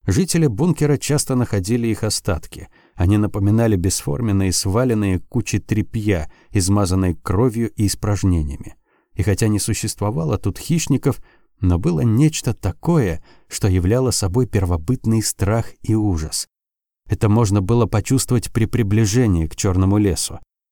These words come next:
Но тот, кто все же по своей глупости и неразумению, так и не приспособившись к жизни на поверхности, проникал в его глубь,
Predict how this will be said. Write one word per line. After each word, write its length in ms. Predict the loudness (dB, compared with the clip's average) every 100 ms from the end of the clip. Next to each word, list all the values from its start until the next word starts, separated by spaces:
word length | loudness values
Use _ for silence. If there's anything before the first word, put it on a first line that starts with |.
| -2
Но 260 | 2 4 4
тот, 180 | 0
кто 180 | 0 -2
все 200 | 0 0
же 140 | 0 0
по 120 | -2
своей 280 | 0 2 2
глупости 640 | 2 0 0 0 -4 -4
и 160 | 0 2
неразумению, 800 | 4 2 4 4 4 4 2 0 -2
так 180 | 2
и 60 | 2
не 80 | 2
приспособившись 960 | 2 0 0 0 0 2 0 -2 -4
к 80 | -2
жизни 360 | 0 2 2 2
на 120 | 2
поверхности, 720 | 0 0 0 2 0 0 -2
проникал 640 | 0 2 4 2 0 0 0
в 120 | 0
его 280 | 0 2 0
глубь, 440 | 0 2 2